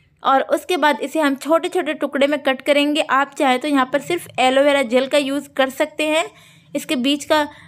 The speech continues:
जो जेल होता है उसे निकाल कर, लेकिन यहाँ पर मैं इसे छिलके के साथ यूज़ करने वाली हूँ,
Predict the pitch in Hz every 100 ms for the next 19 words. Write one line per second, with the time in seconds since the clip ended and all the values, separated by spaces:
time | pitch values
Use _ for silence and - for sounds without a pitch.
0 | - 247 277 262 233 294 311 269 302 285
1 | 254 311 311 294 285 294 349 285 269 277
2 | 302 311 285 302 294 330 - 277 240 285
3 | 330 302 262 247 240 285 302 302 294 294
4 | 285 285 311